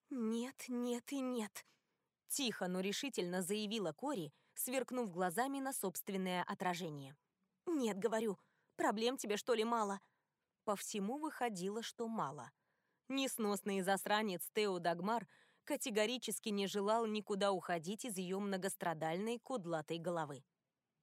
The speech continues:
Все очень, очень плохо.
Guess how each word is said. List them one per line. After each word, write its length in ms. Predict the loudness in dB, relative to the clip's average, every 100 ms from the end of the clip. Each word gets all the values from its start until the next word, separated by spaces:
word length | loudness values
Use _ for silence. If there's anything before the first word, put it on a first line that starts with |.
| _
Все 360 | -8 -4 -2 -2 _
очень, 540 | 0 0 -2 -4 -6 -10 _ _ 4
очень 520 | 4 4 2 -2 -2
плохо. 500 | 0 0 0 -6